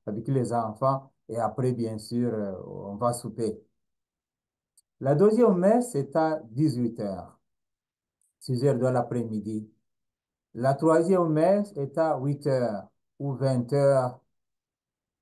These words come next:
La quatrième messe est à vingt-deux heures, au mieux justement dix heures du soir. Et la cinquième messe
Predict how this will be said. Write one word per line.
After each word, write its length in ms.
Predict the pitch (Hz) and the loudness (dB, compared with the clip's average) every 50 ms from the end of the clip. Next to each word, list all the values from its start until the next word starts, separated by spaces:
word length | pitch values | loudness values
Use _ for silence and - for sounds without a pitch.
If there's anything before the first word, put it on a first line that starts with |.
| _ _ _ _ _ _ - 131 | _ _ _ _ _ _ -4 0
La 140 | 139 147 139 | 2 2 2
quatrième 500 | - - 165 160 160 - 175 165 156 147 | 2 2 0 2 2 0 0 2 2 2
messe 240 | 147 156 165 160 | 0 0 0 -2
est 240 | 160 131 127 - - | -2 -4 -4 -2 -2
à 140 | 160 160 147 | 0 2 2
vingt-deux 560 | 135 147 135 131 127 123 131 127 127 117 123 | 2 0 -2 -2 -2 -2 -2 -2 -2 -2 -2
heures, 500 | 131 131 139 151 165 170 175 180 180 160 - _ _ _ _ _ _ _ _ _ _ _ _ _ _ _ _ _ _ _ _ _ _ _ _ _ _ _ _ _ _ _ _ _ _ _ _ _ _ _ _ _ _ _ _ | 0 2 2 2 2 0 -2 -6 -8 -12 -18 _ _ _ _ _ _ _ _ _ _ _ _ _ _ _ _ _ _ _ _ _ _ _ _ _ _ _ _ _ _ _ _ _ _ _ _ _ _ _ _ _ _ _ _
au 140 | - 131 139 | -2 0 2
mieux 320 | 139 139 135 139 151 160 | 4 4 4 6 4 4
justement 580 | 151 - 135 123 - - 127 123 131 139 143 131 | 4 2 -2 -4 -2 -2 -2 2 2 2 2 2
dix 340 | 123 113 143 139 127 123 147 | 0 -2 -2 -2 -2 0 0
heures 220 | 151 143 131 123 | 2 2 0 -2
du 160 | 117 117 123 | -6 -8 -10
soir. 720 | 120 - - 127 127 131 143 156 170 175 180 180 180 165 _ _ _ _ _ _ _ _ _ _ _ _ - | -10 -8 -4 -2 0 2 2 2 2 0 -2 -4 -8 -14 _ _ _ _ _ _ _ _ _ _ _ _ -10
Et 80 | 127 127 | -6 -4
la 180 | 127 127 127 | -4 -4 -4
cinquième 640 | 127 - - 214 220 226 214 220 233 202 180 175 160 | -4 0 2 4 4 4 4 4 4 4 4 2 2
messe 500 | 156 143 143 160 190 190 190 - - | 2 4 4 4 2 0 -4 -6 -12